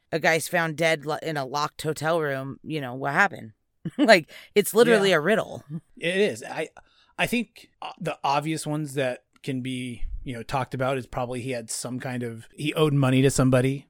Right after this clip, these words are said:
Speaker 2: Maybe it was a mob tie or some kind of gambling debt and somebody was after him.
Speaker 1: Yeah,
Speaker 2: I
Speaker 1: th-
Speaker 2: think that's a fair assumption.
Speaker 1: Yeah, that's a big theory, is that it was mafia related, because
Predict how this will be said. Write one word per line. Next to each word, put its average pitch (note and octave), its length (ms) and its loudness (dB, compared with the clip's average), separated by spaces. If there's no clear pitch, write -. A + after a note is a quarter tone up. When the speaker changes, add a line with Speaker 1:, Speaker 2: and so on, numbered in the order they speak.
Speaker 2:
Maybe B2 260 -2
it A2+ 140 -8
was B2 100 -2
a A#2+ 40 0
mob A#2 360 0
tie A#2+ 320 4
or A2+ 240 -2
some B2 120 -4
kind A2+ 160 -4
of G#2+ 120 -8
gambling A2+ 500 -2
debt B2 220 -2
and A#2+ 140 -8
somebody A2 260 -8
was G#2 120 -10
after G#2 340 -8
him. C#3 160 -4
Speaker 1:
Yeah, D3+ 220 4
Speaker 2:
I C#3+ 40 2
Speaker 1:
th- D3+ 100 0
Speaker 2:
think D3 120 0
that's B2 180 -6
a A#2+ 40 -6
fair A2+ 200 -8
assumption. A2+ 580 -8
Speaker 1:
Yeah, D3 320 2
that's E3+ 240 2
a G3+ 80 0
big D3 240 -4
theory, A#2+ 380 -6
is A#2 120 -8
that C3 140 -2
it - 80 -8
was A#2+ 140 -6
mafia B2 440 -4
related, A#2+ 460 -6
because C3+ 380 -8